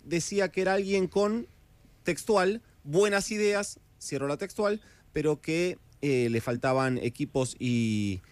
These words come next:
y experiencia. ¿No es raro que un, un referente con el peso que tiene, eh, Macri dentro de Juntos por el Cambio, eh, identifique en, no solo en Milei, sino en un competidor como Milei que tiene buenas ideas?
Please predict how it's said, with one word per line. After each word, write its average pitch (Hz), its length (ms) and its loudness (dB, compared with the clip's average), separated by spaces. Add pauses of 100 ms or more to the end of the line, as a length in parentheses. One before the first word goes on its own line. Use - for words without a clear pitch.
(140)
y 127 120 0
experiencia. 117 520 -2
¿No 247 120 4
es 269 80 2
raro 233 280 -2
que 139 100 -8
un, 135 140 -2
un 139 260 0
referente 127 560 0
con 117 140 2
el 110 140 2
peso 180 380 0
que 117 120 -4
tiene, 117 500 0
eh, 101 240 -2
Macri 117 380 0
dentro 117 220 0
de - 40 -8
Juntos 117 220 -2
por 107 100 -2
el 101 80 0
Cambio, 131 400 2 (360)
eh, 117 220 0
identifique 127 1080 0
en, 104 760 -4
no 175 80 0
solo 190 300 2
en 135 140 2
Milei, 135 320 2
sino 110 180 -2
en 120 80 2
un 127 60 0
competidor 117 640 0
como 113 160 -2
Milei 104 260 -2
que 110 80 -6
tiene 110 220 -2
buenas 110 500 -2
ideas? 120 400 -4